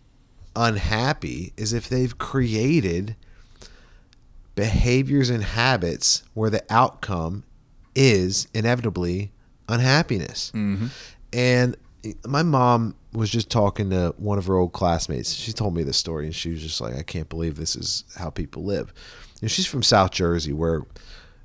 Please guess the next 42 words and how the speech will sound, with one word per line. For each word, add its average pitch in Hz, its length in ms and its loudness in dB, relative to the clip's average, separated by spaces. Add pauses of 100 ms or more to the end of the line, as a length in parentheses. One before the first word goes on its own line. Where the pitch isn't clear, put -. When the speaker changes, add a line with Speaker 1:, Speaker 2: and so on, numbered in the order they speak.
(120)
Speaker 1:
if - 160 -6
you 113 80 -4
talk 104 360 4
to 123 80 2
her, 120 220 0 (520)
almost 110 440 2 (680)
every 131 260 4
single 113 280 2
one 104 140 4
of 95 60 -2
her 95 80 -4
friends 95 280 -2
she 98 140 -2
grew 92 220 2
up 73 100 -2
with 76 240 -4
still 127 440 4
lives, 92 340 2
like, 87 200 -2
in 87 100 -2
the 82 100 -2
same 117 400 2
borough 85 480 -2
of 85 160 -6
New 95 220 4
Jersey 78 640 0 (120)
that 90 160 -2
they 92 100 2
grew 82 280 -2
up 76 160 -6
in. 62 200 -8 (120)
Speaker 2:
Right. 92 340 -4
Speaker 1:
It's 107 100 -2
just, 127 160 6
just 160 180 4
the 165 60 6
way 135 200 6
it 101 100 6
was. 92 300 4
Just - 260 -4
in 104 120 -2
that, 104 200 0